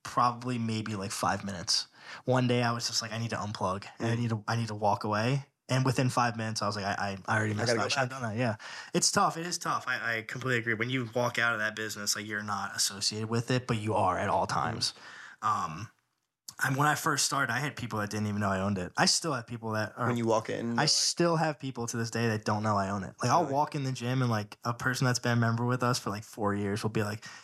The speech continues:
Speaker 1: "Hey, like, uh,"
Speaker 2: There's no toilet paper in the
Speaker 1: I'll be
Speaker 2: bathroom.
Speaker 1: like, "I got you. Like,
Speaker 2: <laughs> Yeah.
Speaker 1: I got it. Like, I'm gonna do it anyway, but,
Speaker 2: Yeah,
Speaker 1: like,
Speaker 2: yeah,
Speaker 1: thanks,
Speaker 2: yeah.
Speaker 1: man."
Speaker 2: Yeah.
Speaker 1: Yeah, it's funny, though. I, I, yeah, I love, I love being young, honestly. I used to, when I first opened, I used to hate telling people I used to own it.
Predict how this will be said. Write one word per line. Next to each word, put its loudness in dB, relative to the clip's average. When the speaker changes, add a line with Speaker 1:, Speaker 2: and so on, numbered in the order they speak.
Speaker 1:
"Hey, 2
like, 0
uh," -2
Speaker 2:
There's -6
no 6
toilet 4
paper 2
in 2
the 0
Speaker 1:
I'll 2
be -4
Speaker 2:
bathroom. 2
Speaker 1:
like, -4
"I 4
got 4
you. -6
Like, -6
Speaker 2:
<laughs> -4
Yeah. 0
Speaker 1:
I 4
got 2
it. -8
Like, -6
I'm 2
gonna 2
do 4
it 2
anyway, 0
but, -2
Speaker 2:
Yeah, 0
Speaker 1:
like, -2
Speaker 2:
yeah, -2
Speaker 1:
thanks, -2
Speaker 2:
yeah. 0
Speaker 1:
man." -14
Speaker 2:
Yeah. 4
Speaker 1:
Yeah, 2
it's 0
funny, -2
though. -6
I, 0
I, 0
yeah, -2
I 2
love, -6
I 2
love 2
being -4
young, -2
honestly. 0
I -2
used -2
to, -2
when 2
I 2
first -2
opened, -2
I -2
used -4
to -8
hate -2
telling -4
people -10
I -8
used -8
to -10
own -6
it. -10